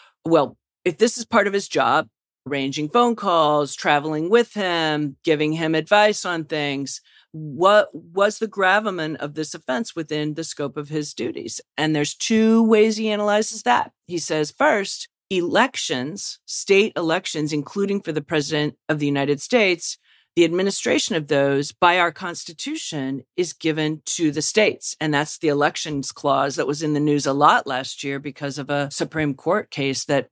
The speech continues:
interpreted in many ways that elections clause. And that's the clause that says the, the states shall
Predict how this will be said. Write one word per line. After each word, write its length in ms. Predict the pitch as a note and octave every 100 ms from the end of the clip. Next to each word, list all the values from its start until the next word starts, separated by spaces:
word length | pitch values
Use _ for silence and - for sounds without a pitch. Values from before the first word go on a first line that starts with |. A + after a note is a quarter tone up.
| _ E3
interpreted 720 | D3+ A#3 F#3 C#3+ C3+ B2 -
in 160 | D3+ C3+
many 160 | C3 C3
ways 280 | C3+ C3
that 160 | C#3+ C3+
elections 540 | B2+ B2+ - C3+ C3
clause. 380 | - C#3 C3 D3+
And 120 | D3
that's 200 | D3 D#3
the 100 | F3+
clause 300 | - B2+ C#3+
that 140 | D#3 C#3
says 300 | D3+ D3 - - - - - - _
the, 220 | E3+ E3+ -
the 180 | D3+ D#3+
states 520 | - - A3 C4+ -
shall 540 | - D3+ D3 D3 C3